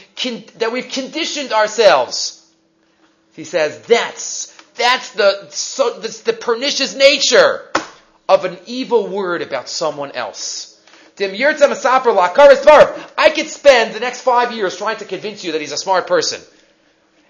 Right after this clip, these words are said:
I was, I was wrong, I was wrong, he's really smart. But it doesn't change the fact that I first said he was a fool. And it's never gonna change.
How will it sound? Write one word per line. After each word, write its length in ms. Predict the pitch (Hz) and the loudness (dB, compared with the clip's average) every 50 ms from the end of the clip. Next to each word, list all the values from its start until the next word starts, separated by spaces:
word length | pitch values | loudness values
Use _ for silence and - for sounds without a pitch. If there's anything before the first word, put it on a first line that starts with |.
| _ _ | _ _
I 120 | - 233 269 | 4 6 6
was, 160 | 294 269 - | 6 4 2
I 160 | - 208 220 | 4 4 4
was 180 | 220 214 214 190 | 4 2 0 2
wrong, 220 | 202 175 143 139 | 4 4 4 4
I 80 | 143 156 | 2 0
was 100 | 156 135 | 0 2
wrong, 140 | 156 127 127 | -2 -2 -2
he's 160 | 131 127 135 | -4 -6 -4
really 160 | 160 147 139 | -4 -4 -4
smart. 340 | - - - 131 107 85 - - _ _ _ 311 | -4 -8 -8 -8 -8 -8 -12 -18 _ _ _ -4
But 160 | - 202 165 | -4 -4 -4
it 80 | 160 156 | 0 0
doesn't 220 | 185 180 170 170 | 0 0 0 -4
change 240 | - 190 185 180 127 | -6 -4 -4 -4 -6
the 60 | 139 | -8
fact 180 | 120 131 123 120 | -8 -8 -6 -6
that 100 | 131 120 | -4 -6
I 40 | 120 | -4
first 240 | - 147 135 - | -4 -4 -6 2
said 100 | - 139 | 2 2
he 80 | 123 117 | 2 2
was 140 | 107 107 - | -6 -10 -12
a 20 | |
fool. 320 | - - 131 101 85 85 _ _ _ _ _ _ _ _ _ _ _ | -10 -8 -8 -8 -8 -12 _ _ _ _ _ _ _ _ _ _ _
And 120 | 202 214 214 | 2 2 2
it's 180 | 208 208 202 | 2 -4 -8
never 360 | 202 226 247 247 254 254 277 269 | -4 -2 0 2 2 2 2 2
gonna 180 | 247 226 202 | 0 -2 -4
change. 640 | - - 202 170 139 107 101 - - - - - _ | -6 -6 -6 -6 -6 -8 -14 -18 -20 -20 -20 -20 _